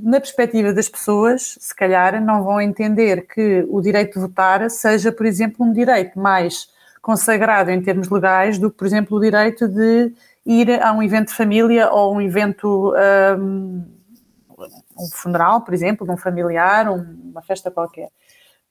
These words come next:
Em termos constitucionais pode ter mais peso, mas para a vida normal de cada um, eu acho que não, não vai ser muito fácil, muito fácil gerir isso.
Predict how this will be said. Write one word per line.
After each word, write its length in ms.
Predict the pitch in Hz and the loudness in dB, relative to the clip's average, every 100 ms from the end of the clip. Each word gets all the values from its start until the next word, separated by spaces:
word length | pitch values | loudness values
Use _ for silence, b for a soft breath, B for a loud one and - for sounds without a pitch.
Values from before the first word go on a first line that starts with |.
| _ | _
Em 180 | 226 202 | -6 -4
termos 200 | 202 185 | -2 -4
constitucionais 440 | - 208 - 214 185 | -4 -6 -2 -2 -2
pode 280 | - 202 202 | -2 -2 0
ter 140 | 190 | -2
mais 200 | 202 196 | 0 -2
peso, 440 | - 226 247 269 269 | 0 0 2 0 -2
mas 580 | 208 208 226 254 - - _ _ _ _ _ _ _ _ | 0 2 2 -4 -10 -14 _ _ _ _ _ _ _ _
para 140 | 240 | 0
a 40 | 240 | 0
vida 320 | 269 254 254 | 0 0 2
normal 420 | 233 240 240 254 | 2 2 2 2
de 80 | 247 | 0
cada 280 | - 240 233 | -2 0 0
um, 300 | 226 233 233 | 0 0 0
eu 140 | 220 214 | 0 0
acho 280 | 214 - - | 0 -2 -10
que 100 | 214 | -4
não, 200 | 208 196 | -2 -2
não 240 | 190 190 | -6 -6
vai 140 | 190 190 | -4 -4
ser 180 | 196 | -4
muito 240 | 185 196 - | -6 -8 -4
fácil, 600 | 196 185 - 185 180 165 _ b b b b | -2 -2 -2 0 0 -2 _ b b b b
muito 180 | 202 214 | -10 -4
fácil 280 | 226 214 214 | -2 -2 -4
gerir 340 | 196 202 196 170 | -4 -2 -2 -2
isso. 360 | 160 - 160 | -6 -10 -18